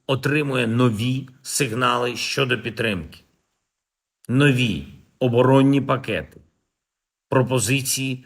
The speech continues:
спільної дипломатичної роботи та готовність партнерів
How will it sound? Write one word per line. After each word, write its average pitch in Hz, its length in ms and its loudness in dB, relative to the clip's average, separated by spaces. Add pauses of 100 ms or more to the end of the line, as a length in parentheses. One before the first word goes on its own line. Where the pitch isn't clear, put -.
спільної 147 680 -2
дипломатичної 131 920 -4
роботи 117 560 -4 (880)
та 101 460 -2 (120)
готовність 135 1000 -2
партнерів 131 680 -2